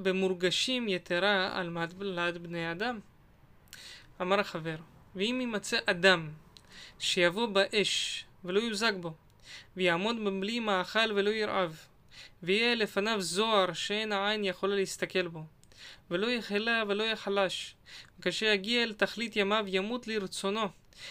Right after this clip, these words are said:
כי מי שיעלה על מיטתו לישון, וישן בעת ידוע ובשעה ידועה, עם ידיעת העבר והעתיד, מה שהיה ומה שיהיה,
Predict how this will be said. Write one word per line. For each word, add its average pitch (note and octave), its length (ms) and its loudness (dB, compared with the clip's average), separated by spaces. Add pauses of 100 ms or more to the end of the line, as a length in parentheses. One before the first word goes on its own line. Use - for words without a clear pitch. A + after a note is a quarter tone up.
(140)
כי G3+ 120 0
מי A3 140 -2
שיעלה G3+ 460 2
על G#3+ 100 0
מיטתו F#3+ 400 -2
לישון, F#3 440 -4 (520)
וישן G3+ 520 0
בעת A3+ 240 0
ידוע G#3+ 340 0
ובשעה G#3+ 480 0
ידועה, F#3 580 0 (460)
עם F#3+ 160 0
ידיעת G3 580 -2
העבר F#3+ 480 2 (100)
והעתיד, F3+ 500 0 (760)
מה F#3+ 120 2
שהיה G3+ 460 4
ומה G#3 200 0
שיהיה, F#3+ 460 0